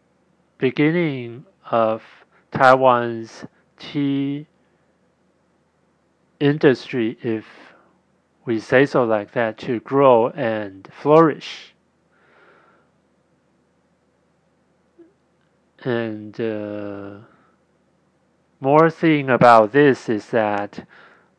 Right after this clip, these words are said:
uh, because British merchants pay unbelievably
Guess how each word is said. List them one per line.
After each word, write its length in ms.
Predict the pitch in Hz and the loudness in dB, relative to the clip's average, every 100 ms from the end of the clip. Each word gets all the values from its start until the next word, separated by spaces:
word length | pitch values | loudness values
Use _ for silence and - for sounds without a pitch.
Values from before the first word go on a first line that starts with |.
| _ _ - 180 | _ _ -20 -16
uh, 600 | 120 107 101 98 98 95 110 _ _ _ _ _ | -12 -10 -12 -14 -18 -20 -20 _ _ _ _ _
because 800 | 131 113 147 160 113 107 - - _ _ _ _ _ _ _ _ _ _ _ | -8 -6 0 2 2 0 -10 -20 _ _ _ _ _ _ _ _ _ _ _
British 540 | 143 151 175 147 - | 2 2 2 -2 -2
merchants 840 | 147 160 170 - 127 107 - - - _ _ _ _ _ _ _ _ _ _ - | -2 0 -2 -4 -6 -6 -16 -20 -20 _ _ _ _ _ _ _ _ _ _ -14
pay 560 | - 147 135 131 135 - - | -4 0 2 0 -4 -8 -4
unbelievably 1500 | 135 123 127 113 127 151 165 156 156 127 113 123 120 113 | -4 -4 -4 -4 -2 -2 -2 -4 -4 -4 -6 -6 -4 -6